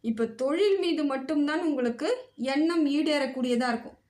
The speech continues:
தொழில் பண்ணணும், சரியான அமைப்பை ஏற்படுத்தணும், வேலையில சரியா இருக்கணும்ன்ற அந்த எண்ணம், நாட்டம் மட்டும்தான் ஜாஸ்தியாக இருக்கக்கூடியதாக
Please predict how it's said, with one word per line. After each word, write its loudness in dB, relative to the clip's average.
தொழில் -2
பண்ணணும், 0
சரியான -2
அமைப்பை 0
ஏற்படுத்தணும், -2
வேலையில 0
சரியா -2
இருக்கணும்ன்ற -2
அந்த -2
எண்ணம், 0
நாட்டம் 0
மட்டும்தான் 0
ஜாஸ்தியாக -2
இருக்கக்கூடியதாக -2